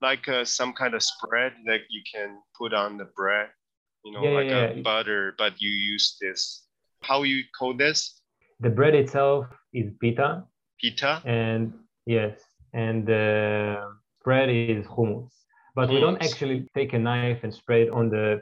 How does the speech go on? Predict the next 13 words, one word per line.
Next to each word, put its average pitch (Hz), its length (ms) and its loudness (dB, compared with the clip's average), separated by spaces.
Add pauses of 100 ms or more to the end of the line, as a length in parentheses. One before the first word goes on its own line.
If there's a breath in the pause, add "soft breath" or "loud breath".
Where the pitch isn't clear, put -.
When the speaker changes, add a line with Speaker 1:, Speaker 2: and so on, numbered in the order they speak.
Speaker 2:
pita. 113 220 2
We 104 180 -4
take 123 160 2
the 113 140 -2 (100)
pita, 143 380 0 (320)
we 110 540 -2 (120)
tear 127 160 4
the 117 80 4
pita, 123 300 2
like, 113 240 2 (240)
to 110 100 2
a 104 60 0
small 117 280 4